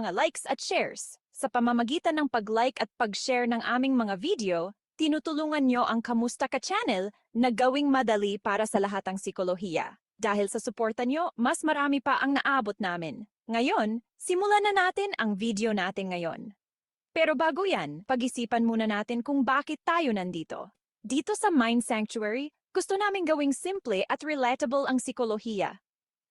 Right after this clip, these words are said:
Naniniwala kaming ang pag-unawa sa ating isipan ay makatulong sa atin na lumago at maging mas maayos ang pakiramdam. Maging estudyante ka man,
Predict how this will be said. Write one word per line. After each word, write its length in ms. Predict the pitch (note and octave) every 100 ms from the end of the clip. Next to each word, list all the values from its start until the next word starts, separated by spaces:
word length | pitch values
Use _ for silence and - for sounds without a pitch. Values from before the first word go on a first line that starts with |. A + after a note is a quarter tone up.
| -
Naniniwala 560 | F4 F4 F4+ F4 F4 E4+
kaming 320 | C#4+ A#3 A#3
ang 160 | C4+ A#3
pag-unawa 640 | B3 - A#3+ E4+ F#4 A#3
sa 160 | - -
ating 320 | F#3+ G#3 G#3
isipan 480 | G#3 F3+ F3+ F3+ -
ay 80 | D4+
makatulong 720 | D4+ D#4 D#4+ - E4 D#4 B3
sa 160 | - G#3
atin 240 | A3 A#3+
na 80 | A#3
lumago 480 | A#3 B3 F4+ G#3+ F#3 - -
at 140 | E4
maging 320 | D4 C#4+ C#4+
mas 240 | C#4+ C#4+ D4+
maayos 400 | D4 F4+ E4 A3+ A#3+
ang 80 |
pakiramdam. 880 | A#3+ B3 C4+ A3+ G3 F#3 D#3+ - F3 - _ -
Maging 380 | C#4 C#4 D4 C#4+
estudyante 560 | - A#3 A3 G#3+ A3+
ka 80 | G#3
man, 320 | G3 G3+ A#3